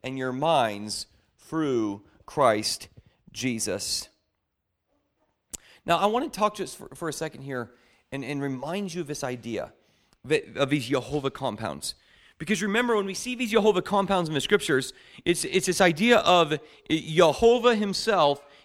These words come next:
is our peace. And you can't separate the nature of Jehovah from the nature now of his peace, be-, because God says he himself is our peace. Okay, so the nature of his peace cannot be separated from the nature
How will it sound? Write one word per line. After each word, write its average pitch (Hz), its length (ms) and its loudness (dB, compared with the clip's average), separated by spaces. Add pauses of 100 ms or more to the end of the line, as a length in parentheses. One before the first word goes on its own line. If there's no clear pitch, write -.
is 196 340 -2
our 156 220 4
peace. - 480 -6 (260)
And 175 100 -4
you 175 60 -4
can't 240 280 0
separate 247 680 2
the 180 80 -2
nature 196 380 -2
of 156 80 -6
Jehovah 143 680 2 (340)
from 175 160 0
the 165 80 2
nature 170 380 0
now 143 260 4
of 123 80 -4
his 117 140 -6
peace, - 520 -8 (260)
be-, 165 160 -4
because 170 320 -6
God 175 240 -2
says 165 220 -4 (140)
he 208 160 0
himself 151 580 0
is 117 120 -2
our 98 120 2
peace. - 400 -8 (760)
Okay, 151 200 -2
so 170 120 -2
the 180 100 2
nature 220 460 0
of 175 80 2
his 175 140 0
peace 220 320 -8
cannot 170 300 -4
be 170 80 -8
separated 165 640 0
from 139 120 0
the 131 80 4
nature 143 580 0